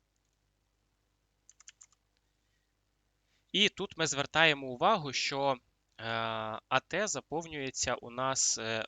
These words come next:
максимальне та мінімальне, тобто верхній, нижній, е,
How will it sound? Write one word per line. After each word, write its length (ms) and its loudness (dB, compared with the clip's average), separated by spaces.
максимальне 720 0
та 160 -10
мінімальне, 580 -6
тобто 320 -14
верхній, 400 -6
нижній, 420 -10
е, 320 2